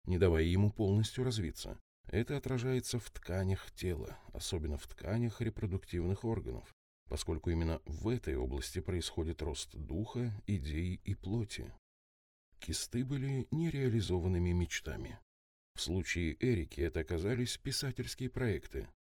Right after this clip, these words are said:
начатая и незавершенная книга, заброшенные в дальний ящик дневники. Они были похожи на маленькие бутоны в саду, готовые распуститься, но внезапно задушенные сорняками,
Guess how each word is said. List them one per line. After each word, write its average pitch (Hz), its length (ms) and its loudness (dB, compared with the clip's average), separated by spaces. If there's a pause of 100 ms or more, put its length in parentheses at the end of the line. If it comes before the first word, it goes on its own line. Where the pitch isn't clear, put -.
(160)
начатая 110 580 0
и 120 100 6
незавершенная 104 800 4
книга, - 500 -4 (180)
заброшенные 110 680 0
в 92 100 0
дальний 87 360 2
ящик 82 380 -2
дневники. 98 640 0 (600)
Они 143 220 2
были 147 180 2
похожи 147 460 -4
на 143 120 -2
маленькие 135 520 -2
бутоны 117 480 0
в - 80 -8
саду, - 420 -6 (200)
готовые 87 520 0
распуститься, - 840 -6 (280)
но 101 200 4
внезапно 127 480 -2
задушенные 113 800 0
сорняками, 95 760 -4